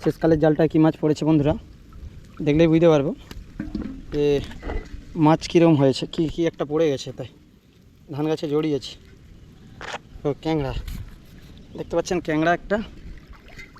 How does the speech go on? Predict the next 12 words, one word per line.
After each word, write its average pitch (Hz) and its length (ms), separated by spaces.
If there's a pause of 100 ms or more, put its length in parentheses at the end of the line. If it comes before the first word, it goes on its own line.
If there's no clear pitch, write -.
(200)
পড়েছে। 160 280 (840)
তো - 60 (100)
চলো 160 200
জালগুলো 147 380
তুলে 147 240
তুলে 147 200
যাই। 156 120 (2250)
তো - 60 (140)
মাছ 160 180 (100)
কিন্তু 208 260
বন্ধুরা 196 280 (720)
যখন 143 180